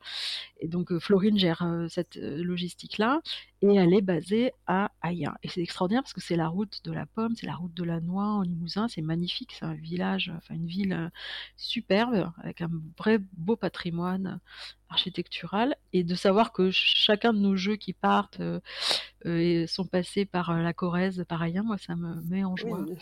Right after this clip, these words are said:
Speaker 2: oui, oui, forcément. Et ça parle autant, d'autant plus à la Corrézienne que je suis. Ça, c'est certain. Et, euh, je ne m'interdis pas d'aller, euh, d'aller, euh, frapper à la porte de, de Florine <laughs> pour la rencontrer.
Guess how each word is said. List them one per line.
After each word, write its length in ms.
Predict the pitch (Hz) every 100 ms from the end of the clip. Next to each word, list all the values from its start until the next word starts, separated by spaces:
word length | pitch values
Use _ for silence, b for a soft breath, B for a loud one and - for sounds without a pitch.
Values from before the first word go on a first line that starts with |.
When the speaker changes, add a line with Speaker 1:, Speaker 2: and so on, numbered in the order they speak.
| -
Speaker 2:
oui, 280 | 226 226 226 220
oui, 60 |
forcément. 600 | 190 180 - - 226 220 B B B B
Et 60 | 240
ça 180 | - 185
parle 280 | 226 214 202
autant, 360 | 190 196 180 202 190
d'autant 240 | 226 190
plus 260 | 180 294 -
à 60 | 294
la 80 |
Corrézienne 440 | - 247 233 254 294
que 120 | 269
je 140 | 220
suis. 380 | 214 - - 196 - B B - -
Ça, 100 | 262
c'est 140 | - 214
certain. 440 | 226 - - 180 -
Et, 260 | 202 196 185
euh, 100 | 175 180 190 B B B B _ -
je 180 | 190 247
ne 80 | 247
m'interdis 460 | 247 247 220 233
pas 140 | 302 285
d'aller, 300 | 240 233 220
euh, 120 | 185 - -
d'aller, 500 | 185 180 190 190 190
euh, 180 | 185 180
frapper 360 | - 214 - 240
à 40 |
la 120 | 233
porte 260 | 233 220 202
de, 300 | 208 196 190
de 140 | 190
Florine 480 | 202 - 202 196 180
<laughs> 320 | 240 247 214
pour 140 | - 233
la 60 | 202
rencontrer. 640 | 208 208 208 - -